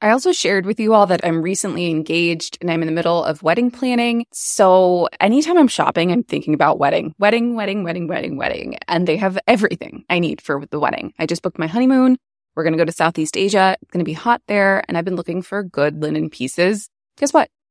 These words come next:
Quince has good linen pieces and they start at only thirty dollars. Then I'm like, "Okay, we need to get our wedding bands." You know who has fine jewelry now? Fourteen karat gold. Quince. So I send the link to Avery and I'm like, "You have to get your wedding band from here.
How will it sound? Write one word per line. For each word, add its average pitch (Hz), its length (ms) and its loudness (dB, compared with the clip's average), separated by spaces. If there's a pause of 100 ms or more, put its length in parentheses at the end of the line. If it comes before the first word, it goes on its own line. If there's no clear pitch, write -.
(200)
Quince - 280 2
has 151 220 -2
good 143 200 -2
linen 117 280 -4
pieces - 480 -6
and 196 100 -2
they 202 60 -2
start 233 260 -6
at 285 160 -8
only 226 380 -2 (260)
thirty 156 420 0 (220)
dollars. - 640 -4 (540)
Then 254 160 6
I'm 269 80 4
like, 240 180 -4
"Okay, 185 320 0
we 165 160 -2
need 202 160 -2
to 233 80 -2
get 233 140 4
our 226 100 4
wedding 233 320 2
bands." - 560 -8
You 285 160 8
know 320 160 8
who 339 140 6
has 480 160 4
fine 233 260 6
jewelry 160 380 4
now? 381 300 4 (140)
Fourteen 285 520 2
karat - 480 -2
gold. 156 400 -2 (100)
Quince. - 480 -2 (300)
So 247 160 -2
I 269 80 4
send 262 560 4 (100)
the 240 100 0
link 220 340 -6
to - 180 -8
Avery 185 440 2
and 185 160 -4
I'm 190 120 -2
like, 190 160 -6
"You 185 100 0
have 180 240 2
to 156 80 -8
get - 160 -2
your - 80 -4
wedding 156 280 -2
band 156 220 -2
from - 220 -8
here. 160 320 -6